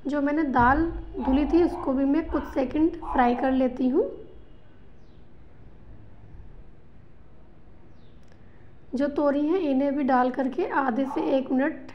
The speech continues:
फ्राई कर लेंगे दाल के साथ ही। अब इसमें पानी डाल लेंगे। आप पानी अपने according डाल सकते हैं। अगर आप ग्रेवी ज़्यादा रखना चाहते हैं तो इसमें पानी थोड़ा ज़्यादा रखें, क्योंकि दाल क्या होती है, पानी को सोख लेती है।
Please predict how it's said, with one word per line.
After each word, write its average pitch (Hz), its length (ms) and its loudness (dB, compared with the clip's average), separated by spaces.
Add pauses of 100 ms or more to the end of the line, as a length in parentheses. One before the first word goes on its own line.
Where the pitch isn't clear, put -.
(440)
फ्राई 254 240 4
कर 269 200 2
लेंगे 254 480 2
दाल 247 300 2
के 269 140 -2
साथ 240 380 -2
ही। 403 100 2 (2000)
अब 269 200 0
इसमें 311 260 2
पानी 285 280 6
डाल 311 220 4
लेंगे। 311 300 2
आप 277 320 0
पानी 269 280 4
अपने 277 240 0
according 269 400 0
डाल 240 240 4
सकते 285 340 -4
हैं। 302 160 2
अगर 294 260 0 (100)
आप 262 340 -2
ग्रेवी 262 420 2
ज़्यादा 247 320 4
रखना 277 320 0
चाहते 277 300 -4
हैं 269 140 0
तो 285 100 -2
इसमें 269 280 0
पानी 269 240 0
थोड़ा 285 280 2
ज़्यादा 262 340 -2
रखें, 285 300 -2 (1500)
क्योंकि 285 260 0
दाल 262 320 6
क्या 302 160 2
होती 277 320 2
है, 311 100 4
पानी 247 340 2
को 339 180 0
सोख 285 340 0
लेती 277 320 0
है। 330 180 0